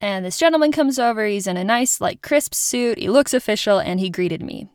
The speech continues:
I said hello, and we tried to chat in each of our broken Korean and English.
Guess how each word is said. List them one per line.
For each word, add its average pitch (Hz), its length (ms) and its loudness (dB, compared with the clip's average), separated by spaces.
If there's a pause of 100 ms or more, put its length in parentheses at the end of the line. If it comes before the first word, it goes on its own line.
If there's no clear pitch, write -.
(100)
I 208 100 4
said 247 180 2
hello, 269 400 6
and 233 180 0
we 226 100 -2
tried 247 280 -2
to 214 180 -6
chat 247 380 2 (360)
in 190 220 0
each - 180 -2
of 226 80 -4
our 220 100 6
broken 208 440 2
Korean 185 400 -2
and 180 220 -2
English. 185 580 0